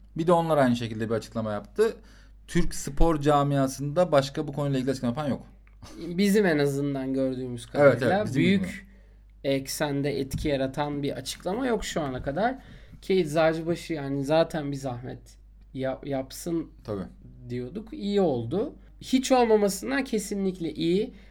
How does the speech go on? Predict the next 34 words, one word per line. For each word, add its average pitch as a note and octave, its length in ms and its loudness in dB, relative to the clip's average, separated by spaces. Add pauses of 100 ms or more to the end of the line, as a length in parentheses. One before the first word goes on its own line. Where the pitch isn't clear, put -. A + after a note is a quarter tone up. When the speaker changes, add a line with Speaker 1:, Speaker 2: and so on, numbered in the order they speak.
(120)
Speaker 2:
Onun F3 180 0
dışında F#3 340 0
Çarşı F3 380 2
grubu F3 340 0
da B2 300 2 (100)
net D3+ 320 2
bir C#3+ 80 0
açıklama B2 540 -6
yaptı. A#2+ 560 -8 (200)
Maalesef F#3 600 4
Galatasaray'ın E3 640 0
herhangi E3 640 2
bir C#3+ 80 -8
tarafından C#3+ 640 -2 (160)
ses - 540 -2
yok. D#3+ 340 0 (400)
Speaker 1:
Normal A#2 260 -2
Speaker 2:
Ee, C#3 40 -8
Speaker 1:
Koç C#3+ 280 2
grubu D#3 240 2
olmasa E3 300 -6
Fenerbahçe'den C#3+ 520 0
de D#3+ 80 -2
böyle A2+ 100 2
bir G2+ 60 -4
şey G#2+ 120 -4
beklemezsin G#2 500 -4
ki. F#3+ 100 4
Speaker 2:
Olmayabilirdi F#3+ 760 6
Speaker 1:
Ali C3 180 0
Koç D#3 140 2
Speaker 2:
belki. - 120 -6
Speaker 1:
yüzünden G#2 240 -4
sadece. F2+ 320 -6